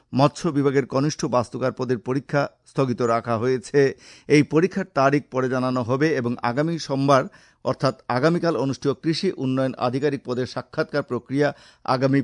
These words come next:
পঁচিশ ও ছাব্বিশে সেপ্টেম্বর পর্যন্ত পিছিয়ে দেওয়া হয়েছে। রাজ্যের বিদ্যালয়গুলোর ষান্মাসিক পরীক্ষাও পিছিয়ে দেওয়া হয়েছে। প্রয়াত শিল্পীর অন্ত্যেষ্টিক্রিয়া সম্পন্ন না হওয়া পর্যন্ত পরীক্ষা পিছিয়ে দিতে বিদ্যালয় পরিদর্শক এবং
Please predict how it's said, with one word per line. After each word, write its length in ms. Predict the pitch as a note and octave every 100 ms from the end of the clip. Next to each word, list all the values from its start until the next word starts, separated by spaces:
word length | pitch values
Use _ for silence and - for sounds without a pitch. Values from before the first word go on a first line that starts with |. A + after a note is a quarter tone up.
| -
পঁচিশ 420 | C3 C3 F#3 F3+ -
ও 60 | C3 -
ছাব্বিশে 440 | - A#2+ C3+ F3 D3
সেপ্টেম্বর 460 | B2+ - C3 B2+
পর্যন্ত 480 | A#2 A#2+ B2+ B2 D3+ - _ _
পিছিয়ে 320 | E3 - C#3
দেওয়া 240 | A#2+ A#2 A2+
হয়েছে। 600 | A#2+ C3 - D#3 C#3+ C3+ - _ _ _ _ _
রাজ্যের 360 | B2+ D#3 C#3+ G3
বিদ্যালয়গুলোর 840 | C#3 C3+ D#3 D#3+ E3+ D3 E3 E3+ - _ _ _ _
ষান্মাসিক 580 | - D3+ D#3 E3 F3+ D#3+
পরীক্ষাও 380 | C#3 C#3+ - C#3+
পিছিয়ে 340 | D3+ C3+ C3+
দেওয়া 220 | A#2+ A#2+
হয়েছে। 480 | A2 C3 A#2+ C#3 C3+ -
প্রয়াত 300 | C3 D3+ D3+
শিল্পীর 380 | D#3 D3+ B2 D#3
অন্ত্যেষ্টিক্রিয়া 640 | B2+ A#2 C#3+ - - C#3+
সম্পন্ন 600 | C3+ B2+ B2 C#3 C3+ D3 C#3 _ _ _
না 280 | B2 B2 C3+
হওয়া 200 | C#3 G3+
পর্যন্ত 380 | - D3 C3+ C3+
পরীক্ষা 380 | A#2 B2+ A#2+ C3+
পিছিয়ে 380 | - C3+ D#3+ C#3
দিতে 200 | C#3+ C3+
বিদ্যালয় 400 | A#2 G#2+ B2 A#2+
পরিদর্শক 500 | B2+ A#2+ D3+ E3 C#3+
এবং 240 | C3